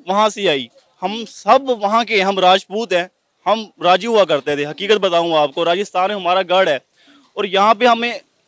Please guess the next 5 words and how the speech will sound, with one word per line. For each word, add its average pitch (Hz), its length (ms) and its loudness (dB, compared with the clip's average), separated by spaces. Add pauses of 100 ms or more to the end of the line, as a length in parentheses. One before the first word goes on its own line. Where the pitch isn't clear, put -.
(220)
क्या 262 200 0
मिला 208 240 -4
है? 107 100 -6 (1500)
हमारे 185 400 2
जो, 196 320 -2